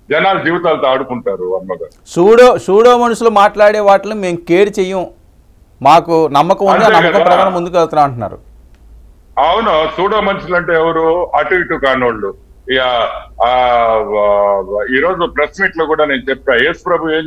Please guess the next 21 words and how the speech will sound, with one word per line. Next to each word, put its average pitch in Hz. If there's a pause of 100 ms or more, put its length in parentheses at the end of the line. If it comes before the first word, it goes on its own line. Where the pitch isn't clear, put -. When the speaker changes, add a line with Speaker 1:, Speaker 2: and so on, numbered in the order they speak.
Speaker 1:
చెప్పాడు? 151 (460)
యేసు 170
ప్రభు 170
ఏం 151
చెప్పాడు? 147
"నా 147
ముందర 165
ఎవరు 151
లేరు, 143 (760)
నా 151
ముందర 165
ఇంకెవరు 156
రారు, 151
నేనే 156 (100)
ఉండేది" 147
అని 160
క్లియర్ 175
గా 175
బైబిల్లో 151
రాసింది 147
కదా. 143